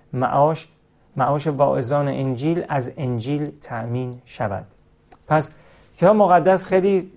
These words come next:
دقیق داره میگه که خداوند، واعظین خداوند از طریق انجیل بایستی خوراکشون تأمین، تأیید بشه، تأمین بشه.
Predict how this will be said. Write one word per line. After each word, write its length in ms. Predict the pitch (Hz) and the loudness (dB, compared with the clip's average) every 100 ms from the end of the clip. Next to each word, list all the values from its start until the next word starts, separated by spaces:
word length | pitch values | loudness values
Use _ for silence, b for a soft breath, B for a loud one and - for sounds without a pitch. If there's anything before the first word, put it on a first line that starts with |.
| - | 0
دقیق 340 | 151 151 185 | 2 4 2
داره 240 | 170 156 165 | 2 2 2
میگه 280 | 170 151 165 | 0 0 -2
که 300 | 185 185 180 - _ _ _ _ _ _ _ _ _ _ b b b b b | 0 0 -2 -14 _ _ _ _ _ _ _ _ _ _ b b b b b
خداوند، 640 | _ 160 151 151 147 180 175 | _ 2 4 6 4 2 2
واعظین 640 | 156 147 143 143 185 190 | 2 2 0 0 0 0
خداوند 800 | - 151 143 139 151 175 185 - _ _ _ _ _ - | -2 0 2 2 2 -2 -4 -8 _ _ _ _ _ -4
از 200 | 139 120 | -4 -2
طریق 240 | 147 139 135 | 0 0 -2
انجیل 400 | 135 135 131 175 | -4 -4 -4 -4
بایستی 400 | 151 139 139 - | -2 -2 -2 -4
خوراکشون 580 | 156 135 135 139 - 165 | -2 2 2 0 -6 -8
تأمین، 520 | 151 127 123 127 127 - _ _ _ _ _ _ | -6 -6 -6 -8 -10 -14 _ _ _ _ _ _
تأیید 420 | - 127 156 123 | -4 -4 -4 -6
بشه، 200 | 131 107 | -8 -6
تأمین 440 | - 143 139 139 113 | 0 0 0 -2 -4
بشه. 320 | 104 - | -8 -12